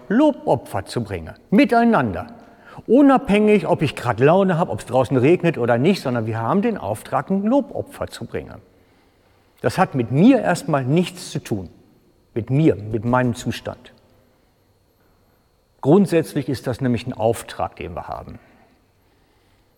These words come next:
Das ist natürlich jetzt erstmal eine böse Botschaft, weil das hat was mit Disziplin und sich disziplinieren zu tun und ein bisschen auch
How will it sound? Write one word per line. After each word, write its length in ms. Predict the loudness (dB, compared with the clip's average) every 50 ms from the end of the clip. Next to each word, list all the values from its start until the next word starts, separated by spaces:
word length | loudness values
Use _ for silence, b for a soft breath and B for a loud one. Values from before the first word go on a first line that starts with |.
| _ _ _ _ _ _ _ _ _ -20 _ _ _ _ _ _ _ _
Das 120 | -12 -12 -4
ist 200 | -2 -2 0 2
natürlich 420 | 0 -2 0 -2 0 0 0 0
jetzt 160 | -2 -6 -4
erstmal 540 | -2 -4 -4 -4 -2 -2 0 2 2 0 -2 -4 -10 -16 -18 -20 -20 b b b b b b b b b b
eine 100 | -2 -2
böse 360 | 4 6 6 6 6 4 2
Botschaft, 640 | 2 2 2 2 0 -4 -8 -10 -10 -12 -14 -8 -6
weil 100 | -4 -4
das 140 | -4 -6 -8
hat 140 | -8 -8
was 140 | -10 -10 -10
mit 180 | -10 -10 -8 -8
Disziplin 760 | -8 -8 -8 -8 -8 -10 -10 -10 -8 -6 -2 -2 -2 -2 -2
und 140 | -4 -8 -8
sich 220 | -8 -10 -10 -6
disziplinieren 880 | -8 -8 -8 -8 -10 -10 -10 -8 -4 -2 0 0 2 2 2 2 2 0
zu 220 | -2 -2 -6 -6 -6
tun 420 | -6 -4 -2 0 0 0 0 -2
und 280 | -4 -6 -8 -8 -6 -6
ein 280 | -4 -4 -4 -4 -2
bisschen 340 | -4 -4 -4 -4 -6 -6 -2
auch 220 | -2 -2 -4 -4